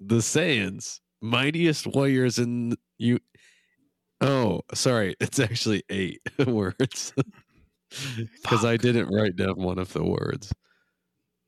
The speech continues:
Speaker 1: Uh, the Saiyans, mightiest warriors in universe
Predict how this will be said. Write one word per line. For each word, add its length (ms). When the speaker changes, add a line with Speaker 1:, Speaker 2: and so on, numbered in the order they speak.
Speaker 1:
Uh, 240
the 200
Saiyans, 680
mightiest 500
warriors 520
in 120
universe 800